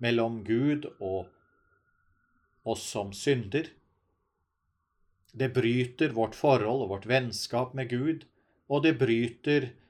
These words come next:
vårt fellesskap med hverandre og med kirken, som er de døptes fellesskap,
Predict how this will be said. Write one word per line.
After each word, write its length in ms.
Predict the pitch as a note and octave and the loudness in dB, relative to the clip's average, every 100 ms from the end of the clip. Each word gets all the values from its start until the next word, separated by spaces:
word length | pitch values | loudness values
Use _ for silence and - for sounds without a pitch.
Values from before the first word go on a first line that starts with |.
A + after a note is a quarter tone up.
| _ - | _ -2
vårt 180 | C3+ C3 | -2 0
fellesskap 960 | - G2 G2 G2 - B2 A#2+ - - - _ _ _ _ _ | -2 -2 -2 -4 -2 0 0 -2 -20 -20 _ _ _ _ _
med 400 | A#2 A#2 A#2+ G#2 - _ _ _ - | -2 2 2 0 -6 _ _ _ -8
hverandre 720 | A2+ A#2+ C3+ A#2 G2+ D#3 F3 - _ _ _ _ _ _ _ _ _ | 2 4 4 2 -2 -2 -2 -8 _ _ _ _ _ _ _ _ _
og 340 | D3+ D#3 - - | 0 0 -2 -6
med 260 | B2+ A#2+ G2 | -4 -4 -4
kirken, 720 | - D3 A#2 - C#3+ D3 D3+ A#2+ | 2 4 4 2 -2 -4 -6 -6
som 240 | - B2+ | -4 0
er 300 | G#2 A2+ A#2 - _ _ _ - | 0 2 0 -4 _ _ _ -4
de 260 | B2 A#2+ A2+ | -2 0 -2
døptes 600 | B2 D3 - - D3+ - | 2 2 2 -4 -4 -4
fellesskap, 800 | G#2+ F2+ F2+ - - F2+ - - | -4 -6 -6 -8 -6 -8 -10 -20